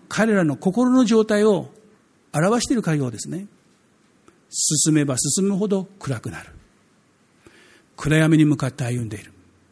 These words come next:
目の前に何の希望も見えてこない。光も見えてこない。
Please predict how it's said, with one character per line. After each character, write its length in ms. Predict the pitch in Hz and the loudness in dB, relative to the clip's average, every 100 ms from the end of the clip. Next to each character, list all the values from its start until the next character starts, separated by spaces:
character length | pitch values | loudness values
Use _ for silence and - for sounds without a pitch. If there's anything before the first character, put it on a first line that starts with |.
| _ _ _ _ _ - | _ _ _ _ _ -2
目 140 | 135 160 | 4 6
の 100 | 160 | 8
前 160 | 156 | 6
に 80 | 139 | 6
何 260 | 135 165 196 | 4 4 2
の 100 | 190 | 0
希 160 | - | 0
望 140 | 160 156 | 2 4
も 100 | 147 | 4
見 120 | 143 | 2
え 40 | |
て 100 | 127 | 0
こ 120 | 120 104 | -6 -10
な 100 | 98 | -14
い。 60 | 104 _ _ | -18 _ _
光 320 | - - 165 160 | -8 -2 2 2
も 120 | 131 | 2
見 120 | 143 | 0
え 40 | |
て 100 | 131 | -2
こ 120 | 113 113 | -8 -10
な 120 | |
い。 60 | 110 | -14